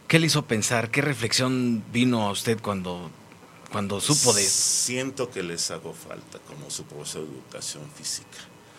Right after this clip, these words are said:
Speaker 2: Porque, como te digo, yo los trato como seres humanos, igual que mis compañeros son muy profesionales.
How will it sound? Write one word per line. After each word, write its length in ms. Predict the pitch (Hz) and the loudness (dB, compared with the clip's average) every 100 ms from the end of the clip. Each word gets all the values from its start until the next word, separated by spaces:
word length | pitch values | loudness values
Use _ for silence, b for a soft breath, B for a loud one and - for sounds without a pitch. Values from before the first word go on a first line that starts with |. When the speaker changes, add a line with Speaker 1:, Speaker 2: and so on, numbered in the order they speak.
| B B B B - | B B B B -10
Speaker 2:
Porque, 220 | 87 87 92 | -8 -6 -6
como 240 | 95 95 | -6 -6
te 180 | 95 98 | -6 -6
digo, 340 | 110 107 98 - - - - - - - - - - - - - - - - | -4 -4 -4 -6 -18 -20 -20 -20 -20 -20 -20 -20 -20 -20 -20 -20 -20 -20 -8
yo 140 | 101 107 | -2 0
los 160 | 107 | 0
trato 260 | 120 107 104 | -4 -4 -6
como 260 | 95 90 | -6 -6
seres 400 | 82 - 98 92 | -8 -4 -4 -4
humanos, 320 | 98 101 120 104 | -6 -6 -4 -4
igual 220 | 90 95 | -4 -4
que 100 | 98 | -6
mis 220 | 85 - | -8 -8
compañeros 540 | 98 87 92 113 107 | -8 -8 -6 -4 -4
son 160 | - 95 92 | -6 -6 -8
muy 220 | 101 110 | -8 -8
profesionales. 1040 | 107 95 90 82 - 90 92 104 90 - | -10 -10 -8 -8 -6 -6 -6 -6 -6 -8